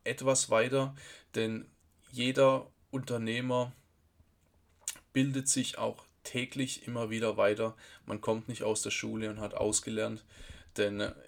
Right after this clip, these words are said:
in der Natur bedeutet Stillstand eigentlich immer das Gleiche wie Rückgang. Es gibt entweder nur, ähm, vorwärts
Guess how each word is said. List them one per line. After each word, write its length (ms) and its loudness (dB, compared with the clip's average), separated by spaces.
in 160 2
der 100 2
Natur 680 4
bedeutet 760 -2
Stillstand 1000 2
eigentlich 560 -8
immer 420 -2
das 220 -2
Gleiche 420 0
wie 140 -2
Rückgang. 520 0
Es 260 -2
gibt 200 -2
entweder 440 -2
nur, 400 -2
ähm, 480 -4
vorwärts 880 2